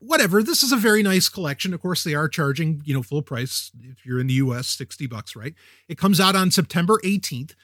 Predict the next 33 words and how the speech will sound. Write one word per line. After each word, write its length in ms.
Also 360
a 60
smart 280
move 280
to 100
make 180
sure 220
that 140
it's 140
something 300
that 160
we 140
don't 380
have 260
to 100
wait 280
long 340
for, 320
just 200
a 40
couple 420
of 140
weeks, 480
right? 280
Um, 260
it's 180
amazing 840
that 380
I 120
think 360
Amazon 520
is 160
reporting, 580